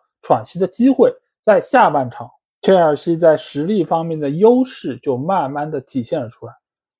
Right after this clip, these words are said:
之前我们一直说，切尔西这个球队其实他在进攻方面的能力，他在创造机会的能力上一点儿都不弱，他在预期进球上一直是非常高的，只是他没有很好的把握住这些机会。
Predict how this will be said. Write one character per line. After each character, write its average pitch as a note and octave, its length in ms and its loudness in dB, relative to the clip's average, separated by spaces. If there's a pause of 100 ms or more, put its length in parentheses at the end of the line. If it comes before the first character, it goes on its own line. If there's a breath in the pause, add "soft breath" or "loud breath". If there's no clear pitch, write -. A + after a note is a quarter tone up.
(200)
之 C4+ 120 4
前 D#4 140 2
我 G3 80 2
们 D3+ 140 -2
一 A#3 80 -2
直 C#3+ 120 -8
说， C#3 160 0
切 - 140 -4
尔 G#3+ 100 2
西 F#3 120 -8
这 F3+ 80 -2
个 E3 80 0
球 C3+ 160 -8
队 D3 160 0
其 - 120 -16
实 D#3 140 -8
他 F3+ 160 -4
在 F#3 80 0
进 F3 260 -4
攻 F3+ 240 0
方 F#3 220 0
面 F3+ 120 -6
的 C#3 100 -4
能 C#3 360 -4
力， F#3 160 -4
他 E3+ 160 -6
在 E3 200 0
创 C#4 280 -2
造 F3 220 4
机 B3+ 160 0
会 B3+ 160 0
的 D#3+ 100 0
能 B2 220 -6
力 D#3+ 100 -8
上 C3+ 220 -10 (140)
一 G#3 120 -4
点 B2+ 220 -2
儿 G#2 80 -12
都 F3+ 160 2
不 B2 220 -6
弱， G3 440 0
他 - 160 -4
在 E3 120 0
预 F3+ 120 -4
期 - 160 -16
进 F#3+ 140 -6
球 D#3 140 -6
上 F3 160 -2
一 B3+ 120 6
直 F3+ 220 -6
是 G#3+ 160 -4
非 A#3+ 300 2
常 B2+ 200 -10
高 A#2+ 200 -4
的， - 120 -12 (320)
只 C#3 120 -10
是 A3 160 -4
他 G#3+ 200 2
没 F3 220 2
有 B3+ 140 4
很 - 220 -6
好 C#3+ 120 -4
的 F3 160 2
把 A#2+ 200 0
握 G3 200 0
住 C#3 180 -10
这 C3 60 -8
些 A#2+ 80 -6
机 B2+ 160 -12
会。 B2+ 160 -6